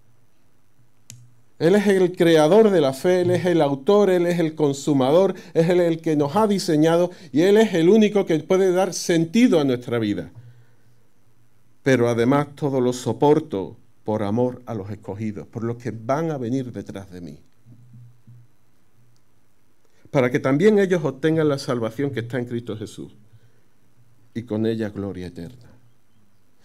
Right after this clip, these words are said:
Y es interesante porque normalmente cuando hablamos del significado de nuestra vida, hablamos que nuestra vida, el significado, el propósito es dar gloria a Dios. Pero lo interesante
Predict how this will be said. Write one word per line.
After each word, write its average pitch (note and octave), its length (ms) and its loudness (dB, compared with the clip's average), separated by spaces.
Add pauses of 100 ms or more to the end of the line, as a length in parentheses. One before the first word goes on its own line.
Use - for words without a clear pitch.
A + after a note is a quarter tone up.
Y D#3+ 60 2
es F#3+ 60 6
interesante G#3+ 720 2
porque D#3 260 0
normalmente G3+ 600 2
cuando E3 280 2
hablamos F3 560 2
del D#3+ 200 2
significado D#3+ 720 -2
de F#3+ 140 0
nuestra D#3+ 380 -4
vida, E3+ 360 0 (240)
hablamos E3+ 420 2
que G3+ 160 0
nuestra E3+ 440 -2
vida, E3+ 480 -2 (680)
el C3 100 -8
significado, D#3+ 640 2
el G#3 120 4
propósito G3 560 0
es D#3+ 100 -4
dar E3+ 380 0
gloria D#3+ 500 4
a C#3+ 40 0
Dios. C#3+ 460 -2
Pero D3 180 -2
lo D#3+ 100 2
interesante F3 800 0